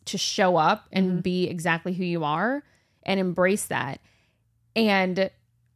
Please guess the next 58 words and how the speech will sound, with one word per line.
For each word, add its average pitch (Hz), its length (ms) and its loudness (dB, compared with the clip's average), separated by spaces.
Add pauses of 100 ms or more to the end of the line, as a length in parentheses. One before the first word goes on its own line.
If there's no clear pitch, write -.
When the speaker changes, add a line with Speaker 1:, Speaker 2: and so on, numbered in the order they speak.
(480)
Speaker 1:
people 226 340 2
can 196 260 -2
deal 185 200 2
with 202 140 0
it, 170 180 -2
'cause 240 160 0
it, 240 100 2
it's - 240 -2
true. 392 380 2
It's - 240 -4
like 208 240 2
their 226 180 0
perception 240 500 -4
of 208 120 -2
you 185 160 -2
or 180 120 2
the 180 120 -2
way 196 140 0
they 190 140 0
receive 196 340 -4
you 185 100 0
has 185 220 -2
everything 226 320 -2
to 202 80 0
do 185 100 -2
with 175 140 -2
them, 220 260 -2
nothing 175 240 -4
to 170 80 -4
do 160 80 -4
with 156 160 -6
you. 220 260 -4 (460)
If 214 220 0
you 214 240 0
feel 214 680 2
like, 185 200 -2
"I 175 160 -2
just 190 220 -6
wanna, 180 420 0 (100)
you 180 120 -4
know, 139 220 -4
explode 254 360 0
right 240 160 0
now 147 240 0
or 147 80 0
be 208 500 -2
who 208 140 0
I 190 100 2
am 202 320 -2
or 165 220 -2 (120)
say - 300 0
how 220 160 0
I 190 80 2
feel," 185 540 0 (500)
everyone's 226 380 2
entitled 196 460 -2
to 269 100 -4
that. 262 340 -4